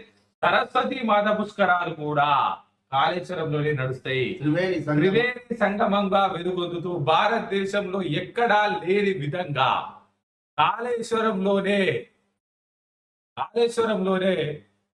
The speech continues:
Speaker 1: పుష్కరాలు నడుస్తా ఉన్నాయి. భారతదేశ చరిత్రను ఇమిడింపజేసే విధంగా మట్టిని ప్రాశస్త్యత ఉన్నది అని మనం చెప్తా ఉన్నాం. కాకపోతే ఈరోజు మంత్రి శ్రీధర్ బాబు గారి పర్యటన,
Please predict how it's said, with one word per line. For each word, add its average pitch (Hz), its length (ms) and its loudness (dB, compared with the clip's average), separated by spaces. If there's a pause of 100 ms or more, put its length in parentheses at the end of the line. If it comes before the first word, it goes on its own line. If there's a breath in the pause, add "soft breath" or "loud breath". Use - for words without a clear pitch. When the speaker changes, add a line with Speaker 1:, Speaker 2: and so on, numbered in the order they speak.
(100)
Speaker 1:
పుష్కరాలు 233 680 0
నడుస్తా 185 480 0
ఉన్నాయి. 175 680 -2 (100)
భారతదేశ 202 640 0 (340)
చరిత్రను 214 400 0
ఇమిడింపజేసే 190 880 -4
విధంగా 165 380 0
మట్టిని 160 440 -2
ప్రాశస్త్యత 185 600 -4
ఉన్నది 156 380 -4
అని 139 360 -6 (360)
మనం 151 100 0
చెప్తా 165 340 -2
ఉన్నాం. 165 320 -2 (380)
కాకపోతే 156 600 -6 (500)
ఈరోజు 208 760 0 (840)
మంత్రి 233 480 -4
శ్రీధర్ 220 380 0
బాబు 202 240 2
గారి 196 260 0
పర్యటన, 196 720 -4